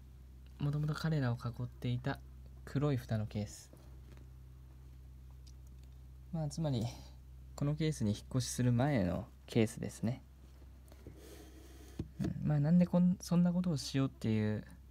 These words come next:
ね、気持ちになったのかと言いますと、もうぶっちゃけ言ってね、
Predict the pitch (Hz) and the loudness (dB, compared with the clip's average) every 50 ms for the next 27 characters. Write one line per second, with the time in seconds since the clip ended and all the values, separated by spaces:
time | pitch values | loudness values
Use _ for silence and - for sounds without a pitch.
0 | - - - 120 127 151 156 - - - - - - - - - - - - - | -14 -6 -2 -2 0 -2 -2 -6 -12 -18 -18 -16 -16 -16 -18 -18 -18 -16 -16 -16
1 | - - - - - - - - - 123 120 120 123 131 123 127 131 127 - 123 | -16 -16 -16 -16 -16 -16 -14 -6 -2 0 2 2 2 4 4 4 2 2 2 2
2 | 113 107 110 107 - 104 107 113 120 123 120 120 - - - - 120 - - - | 2 2 2 2 2 2 2 4 4 4 2 2 -2 -2 0 2 2 2 0 -4
3 | - - - - - - - - - - - - - - - - - - - - | -12 -14 -16 -16 -16 -16 -16 -16 -16 -16 -16 -16 -16 -16 -16 -16 -16 -16 -16 -10
4 | - - - 117 98 - 95 - - 117 120 127 120 123 - 123 131 143 143 | -4 0 0 0 2 0 -2 -2 0 0 2 2 0 2 2 2 2 2 0